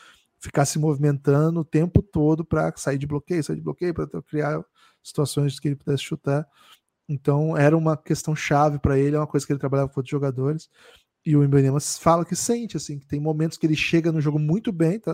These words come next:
tá no auge e tal, e de repente não, de repente se-, é, não consegue manter o mesmo,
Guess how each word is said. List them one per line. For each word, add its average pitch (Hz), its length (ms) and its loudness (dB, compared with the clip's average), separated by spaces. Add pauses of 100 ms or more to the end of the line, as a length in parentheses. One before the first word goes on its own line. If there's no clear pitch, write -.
tá 135 120 -6
no 143 160 -6
auge 139 320 -4
e - 20 -20
tal, 156 200 -6 (500)
e 175 60 -4
de 151 100 4
repente 160 360 2
não, 165 260 4 (180)
de - 60 -20
repente 135 340 -6
se-, 160 360 -2
é, 139 140 0
não 139 120 -2
consegue 143 440 -2
manter 147 360 -2
o 143 60 0
mesmo, 147 500 -4